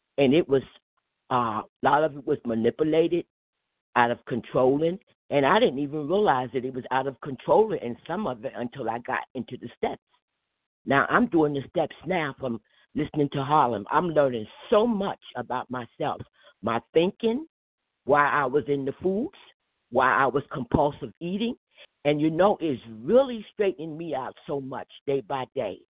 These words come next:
And I'm so happy to know that, uh, the anger, the anger that I had was angry at myself. I was angry at myself, and I would take it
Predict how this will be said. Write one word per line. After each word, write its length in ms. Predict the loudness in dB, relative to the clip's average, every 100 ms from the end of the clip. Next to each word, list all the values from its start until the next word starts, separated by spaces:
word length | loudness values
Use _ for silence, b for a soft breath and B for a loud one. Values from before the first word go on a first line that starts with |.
| b b b b
And 180 | 0 2
I'm 200 | 0 0 2
so 140 | 2
happy 500 | 2 -2 -4 -4 -8 -6
to 100 | -4
know 400 | 0 2 0 2
that, 240 | 2 2 0 _ _ _ _
uh, 280 | 0 0 -2 -2
the 100 | -2 0
anger, 460 | 0 2 2 0 -2 _ _ _ _
the 120 | 2 2 2
anger 440 | 4 4 2 0
that 180 | 2 0
I 200 | 2 0
had 500 | -2 -4 -2 -4 -6 _ -2
was 240 | 0 0 -4 -8 2
angry 480 | 4 4 0 -4 0
at 200 | 0 0 _ -8
myself. 840 | 0 0 0 -8 -12 0 2 2 -6 _ _ _ _ -4
I 100 | -2
was 140 | -2 -4 2
angry 380 | 2 2 0 -2
at 100 | -2
myself, 600 | -4 -4 -4 -4 -2 -4 _ b b
and 160 | -4 0
I 100 | 2
would 200 | 0 -2
take 200 | 2 4
it 100 | 2